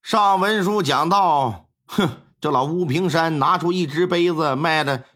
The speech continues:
一百两银子的事儿上了热搜了啊。但是乌家呀，却太平无事，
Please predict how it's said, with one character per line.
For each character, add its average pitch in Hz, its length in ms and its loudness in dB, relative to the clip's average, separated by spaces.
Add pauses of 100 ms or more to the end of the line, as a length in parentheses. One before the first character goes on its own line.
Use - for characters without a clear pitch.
(140)
一 170 240 -4
百 151 220 2
两 117 200 0
银 135 220 0
子 202 100 0
的 127 160 -2
事 117 140 -4
儿 123 80 -2
上 147 540 -2
了 139 60 -2
热 143 180 0
搜 139 240 -2
了 - 220 -8 (220)
啊。 120 440 -2 (580)
但 170 160 0
是 160 140 -2
乌 190 340 -4
家 151 300 2
呀， 113 360 0
却 - 140 -6
太 120 300 -4
平 127 220 -4
无 127 140 -6
事， 139 300 -10